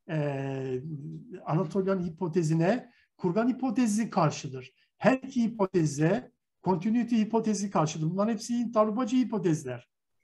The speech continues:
Adam bunu araç olarak kullanıyor, tamam mı? Ve biz de hemen atlıyoruz, "Bu Türk." diye. Ya tamam arkadaş, Türk diyor da hakikaten öyle mi değil mi? Adam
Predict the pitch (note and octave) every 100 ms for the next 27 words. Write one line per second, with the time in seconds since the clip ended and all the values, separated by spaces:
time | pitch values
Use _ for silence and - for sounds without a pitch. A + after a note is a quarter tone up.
0 | _ _ _ _ _ - F#3 G3 G3+ B3+
1 | - _ _ _ _ _ D#3 E3+ A3 B3
2 | A#3+ _ _ - D#3+ A#3+ - E4 E4 A#3+
3 | D#3+ F#3+ D#3 C#3+ C3 B2 B2+ C4 D4+ -
4 | - D#3+ C#4 A3 C#3 B2+ _ _ - C#3+
5 | G#3+ E3+ F#3 G#3 F3 F#3 B3 C4+ A#3 A#3+
6 | B3+ B3+ D#3 C3+ F#3 F3 F#3 G#3 - C3
7 | A#2 _ _ - A#2+ A#2 C3+ D3 G#3 E3
8 | B2 G3 G#3 - _ _ _ - D#3+ -
9 | F#3+ B3 C#3 - - _ _ F3 G3+ E3
10 | F3+ A3+ F#3 D#3 D#3+ A#3+ G#3 D#3 F#3 A#3+
11 | F3+ A#2+ C3+ C#3 E3+ D#3